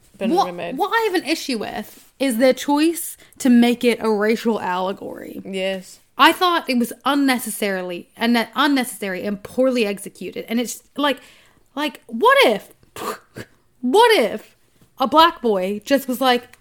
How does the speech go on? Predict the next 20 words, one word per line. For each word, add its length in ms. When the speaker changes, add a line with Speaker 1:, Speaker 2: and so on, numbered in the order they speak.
Speaker 2:
"Oh 60
my 120
God, 360
Mom, 320
I 180
could 160
be 140
this 180
boy. 460
I 180
could 160
be 100
this 160
boy 240
hunting 280
down 220
witches 340
as 60
a 60
mouse." 480